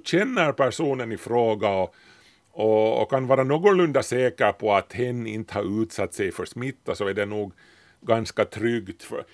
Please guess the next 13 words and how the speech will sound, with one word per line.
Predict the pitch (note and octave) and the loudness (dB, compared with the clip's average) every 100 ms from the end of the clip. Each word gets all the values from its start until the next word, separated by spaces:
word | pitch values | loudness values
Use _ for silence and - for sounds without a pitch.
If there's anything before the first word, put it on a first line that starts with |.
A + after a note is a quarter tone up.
| - - | -18 -2
för | |
det | D3+ | 0
som | G3+ A3+ | 0 2
det | |
handlar | F3 G3+ G3+ F3 C#3 | 4 4 4 4 4
ju | A#2 | 4
om | A#2 B2+ A#2+ | 2 2 0
i | |
grund | G2 A2+ C#3 A#2+ | -2 0 0 2
och | G#2 | 2
botten | A#2 - G#2 G2 | 2 2 0 0
är | |
ju | G2+ G2+ | 0 -2